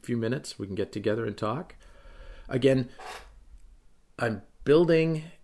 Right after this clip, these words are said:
a, an art instruction course. If you want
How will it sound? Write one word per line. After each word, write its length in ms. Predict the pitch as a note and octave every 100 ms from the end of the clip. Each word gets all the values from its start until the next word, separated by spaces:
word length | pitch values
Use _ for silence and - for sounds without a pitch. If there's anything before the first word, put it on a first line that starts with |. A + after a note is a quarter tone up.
| G#2+
a, 520 | G#2+ G2 F#2+ F2 - -
an 180 | G#2+ G2
art 480 | - B2+ A#2+ - - -
instruction 560 | A#2 - - G#2+ - C3+
course. 500 | - F2+ - - - - - - -
If 180 | G2+ -
you 140 | A#2
want 500 | G#2+ A2+ B2+ - -